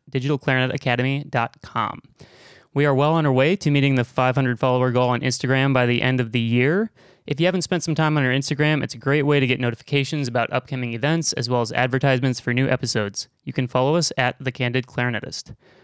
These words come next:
I also last week announced the opening of our new line of merchandise, so if you want a cool and easy way to support the podcast, be sure to head over to our website at candid clarinetist podcast dot com slash merch.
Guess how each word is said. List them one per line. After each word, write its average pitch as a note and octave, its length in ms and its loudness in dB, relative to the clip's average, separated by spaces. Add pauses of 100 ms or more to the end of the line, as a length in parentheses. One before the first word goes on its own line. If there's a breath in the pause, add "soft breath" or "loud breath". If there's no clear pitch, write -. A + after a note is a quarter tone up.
(240 soft breath)
I C3 120 2
also F#3 240 2
last C#3 260 2
week D3 140 0
announced B2+ 320 0
the B2 100 -2
opening B2 300 0
of A#2 100 0
our A#2 80 2
new B2 180 2
line B2 200 2
of A2 80 -2
merchandise, B2+ 680 0
so - 180 0
if B2+ 120 -4
you C3+ 60 2
want C3+ 100 2
a B2 60 -2
cool D#3 260 2
and C#3+ 100 2
easy D3 240 0
way D3 120 2
to C3 100 0
support C3 300 -2
the B2 80 -6
podcast, D#3+ 680 0 (120)
be C3+ 80 0
sure C#3 160 -2
to B2 80 0
head B2+ 160 2
over B2 220 2
to C3 100 -2
our A#2 100 2
website C#3+ 480 0
at B2 200 -4
candid C3 260 -2
clarinetist B2 440 -2
podcast A#2+ 420 -2
dot A2 160 -2
com D3 360 0
slash A#2+ 440 -2 (100)
merch. - 480 -4